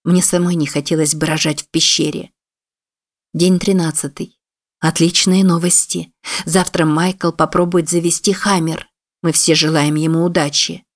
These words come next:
Конечно, нам давно пора в путь. В третьем зале я наткнулась на ящик,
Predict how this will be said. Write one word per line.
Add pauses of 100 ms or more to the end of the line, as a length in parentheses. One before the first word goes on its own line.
(280)
Конечно,
нам
давно
пора
в
путь. (640)
В
третьем
зале
я
наткнулась
на
ящик,